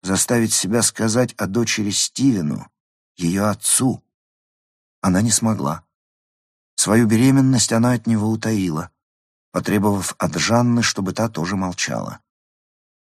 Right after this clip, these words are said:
Она считала, что если Стивен узнает о ребёнке, их отношения лишь усложнятся,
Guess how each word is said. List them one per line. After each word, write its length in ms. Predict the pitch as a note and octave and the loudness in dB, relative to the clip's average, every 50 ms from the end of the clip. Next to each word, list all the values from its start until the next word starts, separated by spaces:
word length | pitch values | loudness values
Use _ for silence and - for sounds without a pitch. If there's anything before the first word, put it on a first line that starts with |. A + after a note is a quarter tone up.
| _ _ - | _ _ -2
Она 160 | - A2 B2 | 2 2 4
считала, 380 | A#2 - C#3 C3 - C#3+ C#3 C3+ | 4 2 2 2 4 4 4 4
что 160 | - - C#3+ | 2 4 2
если 200 | C#3 C3 C3 C3 | 2 4 2 0
Стивен 340 | A#2+ - - C#3+ C3+ C3+ C3+ | 0 2 2 4 4 4 4
узнает 440 | B2+ A2+ A#2 C#3+ D3+ D3 C3 - | 4 4 4 4 4 4 4 2
о 60 | A#2 A2+ | 0 0
ребёнке, 540 | A2 G#2 G#2 G2+ F#2+ F#2+ E2+ - E2 - - _ _ _ _ _ _ _ _ _ _ | 0 2 0 0 0 -2 -4 -6 -8 -8 -10 _ _ _ _ _ _ _ _ _ _
их 180 | - A2+ - - | -10 -8 -6 -6
отношения 640 | A2+ - B2+ A#2+ A2 - - B2+ C3 B2+ B2 B2 A#2 | -4 -2 0 0 0 0 2 2 4 4 4 4 4
лишь 260 | A#2 A2+ G#2+ - - - | 2 2 0 -2 -4 -4
усложнятся, 920 | - - - G#2+ G#2+ G2+ F#2+ G#2+ A2+ A#2 - - - - - - - - | -4 -2 -2 -2 -2 -4 -2 0 0 0 0 0 -2 -2 -2 -2 -6 -14